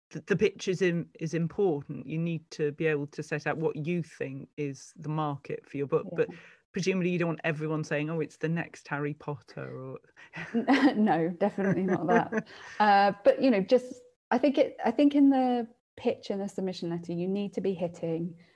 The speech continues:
Speaker 2: who your character is, what their goal is, or, you know, what it is they're trying to achieve in the novel and what's at stake if they don't achieve it,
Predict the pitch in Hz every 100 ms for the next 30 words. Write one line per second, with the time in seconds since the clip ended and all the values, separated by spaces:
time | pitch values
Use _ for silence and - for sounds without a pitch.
0 | _ 240 233 208 - 170 160 - - 160
1 | 160 160 - _ _ _ _ - 185 226
2 | - - - 202 180 190 185 175 170 170
3 | 156 165 - 190 165 165 190 _ - 185
4 | 208 208 202 190 190 175 190 180 175 170
5 | - 196 190 175 170 170 165 165 160 165
6 | 170 175 175 - - - 160 165 165 -
7 | 160 165 160 165 170 160 160 - - -